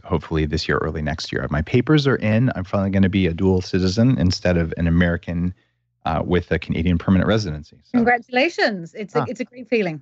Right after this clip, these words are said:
Speaker 2: Nothing beats
Speaker 1: It,
Speaker 2: it.
Speaker 1: it sure is. Canadians are just nice.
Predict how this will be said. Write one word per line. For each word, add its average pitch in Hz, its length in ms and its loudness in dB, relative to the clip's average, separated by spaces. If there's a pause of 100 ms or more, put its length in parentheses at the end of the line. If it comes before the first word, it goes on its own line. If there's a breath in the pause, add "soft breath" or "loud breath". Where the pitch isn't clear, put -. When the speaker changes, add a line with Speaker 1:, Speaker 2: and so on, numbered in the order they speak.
Speaker 2:
Nothing 208 220 -2
beats 185 200 2
Speaker 1:
It, - 60 2
Speaker 2:
it. - 120 -6 (240)
Speaker 1:
it 92 140 -6
sure 76 160 -2
is. 76 400 -6
Canadians 85 440 2
are 69 120 -2
just 64 240 -4
nice. 64 400 -8